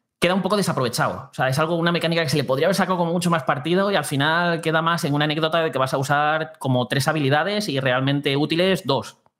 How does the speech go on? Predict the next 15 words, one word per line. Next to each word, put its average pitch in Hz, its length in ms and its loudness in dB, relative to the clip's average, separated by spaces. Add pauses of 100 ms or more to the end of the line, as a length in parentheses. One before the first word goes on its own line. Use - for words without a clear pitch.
(140)
Pero 139 180 2
bueno, 117 260 -2 (640)
yo 175 100 2
creo 185 140 2
que 190 60 0
es 175 60 -2
un 175 100 4
modo 160 220 2
que 143 80 -2
al 139 60 -2
final 143 300 -2
cumple, 170 500 0
es 120 140 -12
decir, 127 240 -4
está, 135 800 -2